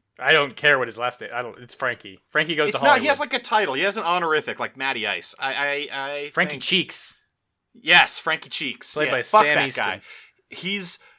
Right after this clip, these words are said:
Speaker 2: not just, like, a, "This guy's a creep and his character is turned up a little bit." He is a legitimate deviant, and he should be nowhere near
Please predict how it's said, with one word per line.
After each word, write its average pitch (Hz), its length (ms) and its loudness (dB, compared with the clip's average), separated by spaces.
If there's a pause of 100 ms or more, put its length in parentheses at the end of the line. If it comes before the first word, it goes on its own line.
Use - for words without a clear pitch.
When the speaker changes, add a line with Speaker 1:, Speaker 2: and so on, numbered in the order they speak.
Speaker 2:
not 190 400 4
just, 175 220 -6
like, 170 260 0
a, 147 440 -2 (100)
"This 135 200 -6
guy's 135 280 4
a 117 40 -6
creep 135 400 -6
and 123 120 -4
his 113 80 -6
character 131 400 -4
is 113 160 -8
turned 120 300 -8
up 120 180 -4
a - 20 -8
little 104 260 -10
bit." 104 340 -10
He 139 240 -6
is 139 160 -4
a 127 280 -2 (340)
legitimate 135 800 -2
deviant, 113 580 -10
and 117 240 -8
he 117 200 -12
should 123 460 -4
be 113 400 -8 (520)
nowhere 151 460 -2
near 127 400 0